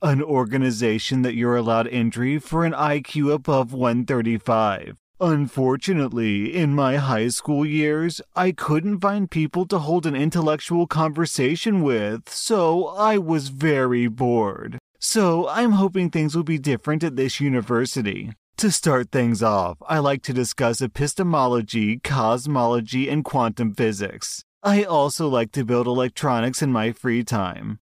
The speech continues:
I'm also seeking a female companion of my intellectual caliber. I Q above one thirty-five, preferably. My bottom line is one thirty.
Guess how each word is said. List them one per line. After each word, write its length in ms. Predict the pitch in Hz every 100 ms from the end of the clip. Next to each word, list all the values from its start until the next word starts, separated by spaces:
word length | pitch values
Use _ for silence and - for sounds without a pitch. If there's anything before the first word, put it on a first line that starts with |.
| _ -
I'm 340 | 185 180 180 -
also 540 | 165 139 131 156 127
seeking 520 | 123 - 135 113 127
a 120 | 127 120
female 500 | - 139 135 127 123
companion 640 | 143 135 131 117 127 156
of 140 | 165 143
my 240 | 147 127
intellectual 840 | 165 143 127 131 117 113 - 123 117
caliber. 720 | - 110 113 101 107 90 92 - _
I 180 | 151 151
Q 400 | 135 - 160 151 -
above 640 | 165 131 - 170 147 120
one 280 | 127 131 127
thirty-five, 800 | 127 123 120 117 127 113 110 101
preferably. 920 | 127 113 107 117 98 101 92 90 90 -
My 320 | 151 147 139
bottom 500 | 127 139 123 123 139
line 360 | 135 123 123 131
is 200 | 123 107
one 400 | 135 127 113 117
thirty. 640 | 123 113 104 98 95 117